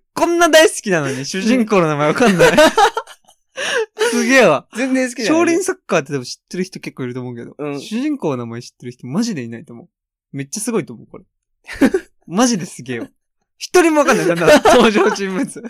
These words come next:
Speaker 2: <laughs>
Speaker 1: ハゲの女と、
Speaker 2: うん。
Speaker 1: ちょっと可愛い顔したあの主人公の男と。
Speaker 2: うん。
Speaker 1: あとあの、キーパーが大好きだ、俺。
Speaker 2: あー、貫通しちゃう、お腹を。
Speaker 1: お腹貫通しちゃうやつじゃない。
Speaker 2: あの、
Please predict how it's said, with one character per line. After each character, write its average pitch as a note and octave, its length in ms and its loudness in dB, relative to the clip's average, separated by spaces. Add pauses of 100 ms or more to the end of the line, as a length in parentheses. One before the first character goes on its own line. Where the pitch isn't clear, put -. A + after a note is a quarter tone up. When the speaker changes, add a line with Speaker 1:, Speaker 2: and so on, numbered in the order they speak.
(140)
Speaker 2:
<laughs> G#4 260 0
Speaker 1:
ハ C4+ 200 2
ゲ A#3+ 160 2
の F3+ 160 2
女 E3 280 -4
と、 C#3 220 -10 (100)
Speaker 2:
う F#3 140 -4
ん。 E3 160 -6 (320)
Speaker 1:
ち - 100 -10
ょ F#3 40 -10
っ - 20 -18
と D3+ 140 -10
可 C#3+ 200 -4
愛 C#3 120 -2
い - 20 -20
顔 A#2+ 160 -10
し - 60 -18
た A#2+ 100 -14
あ - 20 -14
の A#2+ 120 -16
主 B2+ 160 -18
人 B2+ 100 -12
公 A#2+ 140 -14
の A#2 80 -14
男 A#2 260 -14
と。 - 160 -20 (220)
Speaker 2:
う D#3 60 -10
ん。 C#3+ 280 -8 (260)
Speaker 1:
あ C#3 140 -16
と A#2+ 200 -14
あ A2+ 60 -16
の、 A#2 120 -20 (800)
キ C4+ 220 -2
ー A3 60 -4
パ E3+ 80 2
ー - 40 -2
が C3 60 -4
大 B2 120 -4
好 B2 60 -14
き B2 60 -16
だ、 A2 80 -14
俺。 A2 160 -20 (160)
Speaker 2:
あ D#3+ 120 0
ー、 D#3 60 -8
貫 D#3 220 -8
通 D3+ 180 -10
し - 60 -20
ち F3 80 -4
ゃ F#3+ 60 -2
う、 F3+ 40 -6
お C#3+ 60 -8
腹 A#2+ 260 -10
を。 - 120 -18 (840)
Speaker 1:
お E3+ 100 -6
腹 G#3+ 220 -4
貫 G#3 220 -4
通 G3 220 -10
し - 100 -8
ち G3 80 -4
ゃ - 20 0
う F3+ 40 4
や F3 60 0
つ F3 60 -20
じ C3+ 100 -8
ゃ A#2+ 40 -10
な A2+ 60 -14
い。 - 100 -20
Speaker 2:
あ F3 140 -4
の、 E3+ 140 -6